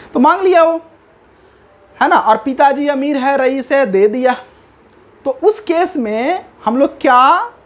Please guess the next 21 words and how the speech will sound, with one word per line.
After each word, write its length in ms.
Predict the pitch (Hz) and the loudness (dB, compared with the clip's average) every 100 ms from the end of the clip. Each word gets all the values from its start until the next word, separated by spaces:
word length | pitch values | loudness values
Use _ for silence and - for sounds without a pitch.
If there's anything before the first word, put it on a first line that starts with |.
| _ _ _ _ - | _ _ _ _ -6
quotation 400 | 240 240 233 262 | -2 -2 -2 -4
कोट 260 | 202 180 | -6 -6
कर 140 | - 147 | -4 -8
सकते 420 | - 127 - 160 | -8 -12 -8 -8
हैं? 300 | 165 185 320 - - - | -4 -4 -4 -10 -12 -2
हम 100 | 269 | 0
लोग 120 | 220 | 2
बोल 240 | 269 330 | 2 2
से-, 180 | 339 247 | 0 -4
बोलेंगे 380 | 220 277 302 233 | 0 0 0 -2
ऐसा 380 | 170 160 170 220 330 - _ | -2 -4 -6 -6 -8 -20 _
कि 60 | 226 | -14
"बेटा 500 | 165 214 240 311 330 | -2 0 0 0 0
मांगे", 520 | 330 208 185 175 208 339 - 196 | 0 -2 -2 -6 -6 -6 -10 -8
ऐसा 180 | 208 | -6
बोलेंगे 300 | 254 202 185 | -4 -4 -4
ना 140 | 233 370 - - - - - _ _ - - - | -2 -2 -4 -14 -20 -20 -20 _ _ -20 -20 -10
कि 120 | 214 | -8
"बेटा 1000 | 160 196 214 214 - 196 262 262 302 311 - _ _ _ _ _ _ _ _ _ _ _ _ - 302 | 0 2 2 0 0 2 4 4 2 -2 -6 _ _ _ _ _ _ _ _ _ _ _ _ -20 -12
मांगे 1040 | 202 180 185 190 202 196 196 208 226 277 349 - _ _ _ - - _ - - - - - - - - - - - - - - - - - - - - - | -6 0 2 2 -2 -4 0 2 2 2 -4 -14 _ _ _ -20 -20 _ -20 -20 -20 -20 -20 -20 -20 -20 -20 -20 -20 -20 -20 -20 -20 -20 -20 -20 -20 -20 -12
कार, 680 | 226 214 208 208 220 233 302 | -4 0 2 2 0 -2 -4